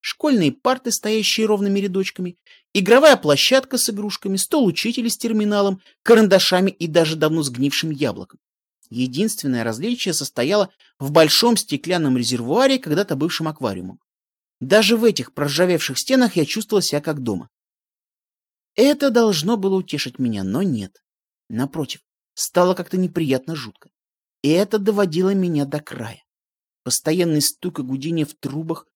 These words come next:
усугубляли мой дискомфорт и вдобавок награждали слабой головной болью. И что хуже всего, мы столкнулись с тремя призраками, враждебными существами, появлявшимися только на лум.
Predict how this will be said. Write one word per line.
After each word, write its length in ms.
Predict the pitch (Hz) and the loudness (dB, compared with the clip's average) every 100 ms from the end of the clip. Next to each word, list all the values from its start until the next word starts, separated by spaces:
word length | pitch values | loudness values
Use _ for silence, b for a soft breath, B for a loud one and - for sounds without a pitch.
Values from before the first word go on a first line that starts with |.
| _ | _
усугубляли 640 | 165 - 156 151 156 170 | -2 -2 -2 -2 2 2
мой 140 | 160 151 | 2 -2
дискомфорт 680 | 151 - 160 - 160 165 _ _ - | -4 -4 -6 -6 -8 -8 _ _ -6
и 80 | 156 | -2
вдобавок 580 | 143 139 147 156 185 | 0 2 4 4 2
награждали 520 | 185 160 160 127 143 160 | -4 -4 -4 0 -2 0
слабой 420 | - 139 127 147 | -2 0 0 0
головной 380 | 160 160 156 165 | -2 -2 -4 -6
болью. 340 | 147 95 - _ _ _ _ | -8 -8 -12 _ _ _ _
И 100 | 123 | -4
что 280 | 120 - 247 | -2 2 2
хуже 320 | - 240 180 | 2 0 0
всего, 560 | 151 - 156 226 247 - _ _ _ - | 0 0 2 2 0 -2 _ _ _ -4
мы 200 | 123 226 | 4 4
столкнулись 580 | - 214 202 226 208 214 | 4 2 2 2 2 0
с 100 | - | 2
тремя 380 | 170 190 247 | 4 4 4
призраками, 720 | 269 247 269 180 147 - 101 - _ _ - | 4 4 4 4 -2 -4 -10 -12 _ _ -10
враждебными 600 | 110 139 135 196 127 120 | -6 -4 -4 -4 0 0
существами, 800 | - 120 - - 123 202 175 98 _ _ _ - | 0 -4 -6 -6 -4 -2 -2 -6 _ _ _ -2
появлявшимися 840 | 147 151 156 220 240 233 214 - | 2 4 6 4 4 2 2 0
только 380 | - 180 208 202 | 0 2 2 2
на 180 | 190 190 | 0 2
лум. 360 | 220 196 101 | 0 -2 -4